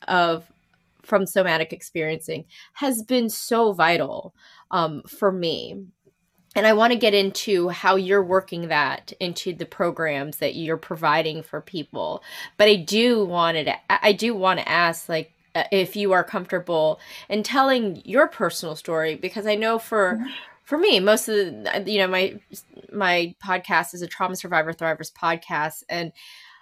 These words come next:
Speaker 1: the majority of people, if not all of the people who come on, really, their, their gift of helping people is from healing their own, their own self,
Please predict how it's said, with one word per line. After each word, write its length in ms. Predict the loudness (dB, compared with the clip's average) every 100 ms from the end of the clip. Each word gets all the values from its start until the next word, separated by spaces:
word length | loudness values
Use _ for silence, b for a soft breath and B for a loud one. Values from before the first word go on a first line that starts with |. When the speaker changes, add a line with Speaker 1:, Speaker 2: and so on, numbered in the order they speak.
| B _ _ _ -6
Speaker 1:
the 140 | 2
majority 460 | 2 6 6 6 4
of 80 |
people, 380 | 0 -2 0 0
if 220 | 0 -2 -8
not 220 | 2 4 6
all 360 | 6 6 4
of 80 | 0
the 80 | -8
people 340 | -8 -8 -6
who 140 | -6 -6
come 280 | -2 -2
on, 460 | 0 0 2 -2 -6 -4
really, 640 | 0 2 0 -4 -10 -14 _ _ _ _ _ _ -6
their, 480 | 6 8 8 6 6
their 420 | 6 8 6 4 _ _ _ _ _ _ _ _ _ -12 2
gift 300 | 4 4 0
of 100 | -2
helping 480 | -4 -2 0 -2
people 320 | -2 -6 -2 -2
is 80 |
from 180 | -2 -8
healing 440 | -6 -4 -2 -4 -4
their 260 | -4 -4
own, 360 | -4 -6 -10 -14 _
their 220 | -8 -6
own 180 | -6 -8
self, 200 | -10 -16